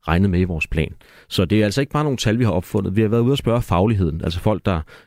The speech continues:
ved, hvad de taler om, om hvordan det her vil virke, og fået deres råd i forhold til, hvordan vi planlægger økonomien i det.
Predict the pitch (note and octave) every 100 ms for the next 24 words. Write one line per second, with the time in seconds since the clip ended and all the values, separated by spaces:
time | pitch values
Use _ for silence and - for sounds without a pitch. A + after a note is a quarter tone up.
0 | - A2 C3+ F#2+ F2 B2 B2 G#2 F#2 E2
1 | - G2 E2+ E2 F2+ F#2 G2 F2+ F2 A2
2 | A#2+ B2 _ - - - G#2+ A#2 F2+ A#2
3 | - G#2+ A2+ G#2+ G2+ G2+ G2+ G#2+ F#2+ E2+
4 | E2 G#2+ A2 F#2+ - _ _ - F#2 G2+
5 | G#2 F#2 F2 - F2 F2+ F#2 D2 D2+